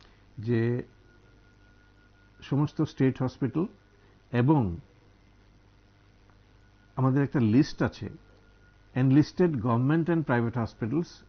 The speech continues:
in and outside the state, মানে রাজ্যে বা রাজ্যের বাইরে আমাদের একটা এনলিস্টেড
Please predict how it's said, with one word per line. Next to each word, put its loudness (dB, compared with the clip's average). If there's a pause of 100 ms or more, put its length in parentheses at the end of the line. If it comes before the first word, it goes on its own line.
in 4
and 0
outside -2
the -4
state, -10 (380)
মানে -4
রাজ্যে 0
বা -2
রাজ্যের -2
বাইরে 0 (440)
আমাদের 0
একটা -4 (200)
এনলিস্টেড 2